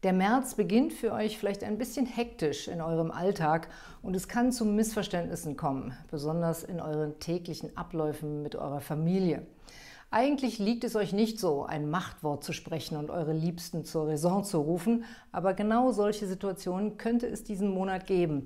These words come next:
vor allem am ersten Märzwochenende und dann nochmal rund um den zweiundzwanzigsten.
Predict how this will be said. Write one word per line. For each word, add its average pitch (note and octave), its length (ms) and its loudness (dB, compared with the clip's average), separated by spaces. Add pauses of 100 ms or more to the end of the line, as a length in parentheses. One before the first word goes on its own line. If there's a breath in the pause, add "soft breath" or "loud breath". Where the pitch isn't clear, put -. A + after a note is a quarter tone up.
(320 loud breath)
vor - 220 -6
allem G3+ 280 2
am E3+ 140 -6
ersten E3+ 460 -2
Märzwochenende G3+ 880 0
und G3 180 -4
dann G3+ 120 0
nochmal F#3 320 -2
rund F#3 280 -2
um F#3 100 -6
den F3 120 -4
zweiundzwanzigsten. E3+ 1000 -4